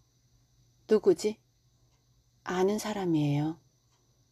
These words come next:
"어떻게 아는 사람이지?" 처녀는 망설였다.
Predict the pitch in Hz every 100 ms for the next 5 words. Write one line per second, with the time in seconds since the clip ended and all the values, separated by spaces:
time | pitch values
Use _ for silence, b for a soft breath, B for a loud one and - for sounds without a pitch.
0 | _ _ _ _ - 208 226 - 185 156
1 | 151 151 156 147 143 143 170 - _ _
2 | _ _ _ _ _ _ _ - 247 220
3 | 196 170 165 160 170 175 180 156 143 143
4 | 143